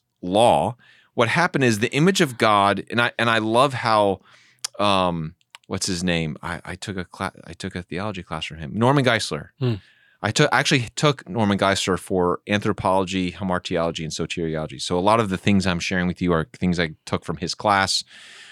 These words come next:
Speaker 1: Um, but I loved his saying, he said, "The image of God was effaced but not erased."
Speaker 2: Hmm.
Speaker 1: And I think that there's a, there's a sense there that some Christian tribes almost wanna make the image of God like, "It's gone, it's completely gone." It's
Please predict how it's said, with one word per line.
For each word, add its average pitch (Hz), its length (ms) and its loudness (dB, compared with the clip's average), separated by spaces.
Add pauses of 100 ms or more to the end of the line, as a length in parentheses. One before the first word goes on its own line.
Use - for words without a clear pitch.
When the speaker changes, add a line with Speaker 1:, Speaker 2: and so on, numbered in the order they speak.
(200)
Speaker 1:
Um, 85 460 0 (480)
but 117 160 4 (100)
I 120 80 4
loved 139 320 4
his 151 220 4
saying, 110 260 4
he 101 100 -2
said, 98 240 2
"The 107 140 -2
image 180 240 2
of 151 140 0
God 101 320 4
was 95 440 2
effaced 110 680 0
but - 160 -8
not 87 340 -2
erased." 73 640 -6 (180)
Speaker 2:
Hmm. 147 200 0 (260)
Speaker 1:
And 117 100 2
I 123 60 2
think 185 260 2
that 120 180 2
there's 131 280 6
a, 101 340 6 (600)
there's 120 180 4
a 113 80 2
sense 190 320 4
there 120 140 4
that 104 180 2
some 196 320 4
Christian 143 440 2
tribes 113 400 2
almost 147 320 2
wanna 117 240 2
make 104 260 0
the - 100 -10
image 104 200 0
of 92 80 -2
God 95 220 2
like, 82 300 -2
"It's 113 120 0
gone, 147 360 4
it's 117 120 -2
completely 135 480 -4
gone." 127 280 4
It's 110 180 0